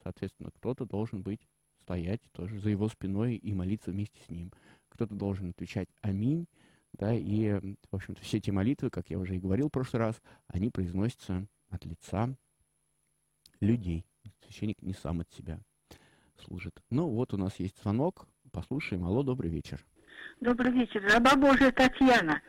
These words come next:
Speaker 1: Да,
Speaker 2: Я
Speaker 1: Татьяна.
Speaker 2: хочу спросить про могилу Петра Первого в Петропавловской крепости.
Speaker 1: Да.
Speaker 2: Что я слышала, восстановлено её убранство и помещена икона. Вот я хотела спросить, что за икона?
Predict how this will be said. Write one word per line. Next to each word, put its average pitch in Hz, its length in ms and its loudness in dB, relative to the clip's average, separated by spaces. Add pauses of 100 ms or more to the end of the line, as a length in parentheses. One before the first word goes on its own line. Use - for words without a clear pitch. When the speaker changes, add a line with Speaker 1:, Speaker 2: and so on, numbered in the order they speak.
(160)
Speaker 1:
Да, 87 200 2
Speaker 2:
Я 254 120 6
Speaker 1:
Татьяна. - 20 4
Speaker 2:
хочу 269 380 6
спросить 254 540 6
про 240 140 8
могилу 240 540 8
Петра 247 440 6
Первого 311 600 8
в - 40 0
Петропавловской 277 1040 6
крепости. 208 840 6 (200)
Speaker 1:
Да. 87 300 2 (120)
Speaker 2:
Что 262 160 8
я 277 220 10
слышала, 302 480 8
восстановлено 302 880 8
её 302 440 8
убранство 247 800 6
и 208 40 6 (200)
помещена 277 840 8 (680)
икона. 208 760 8
Вот 254 200 6
я 285 120 8
хотела 302 420 8
спросить, 285 460 4
что 339 380 6
за 359 80 10
икона? 294 800 6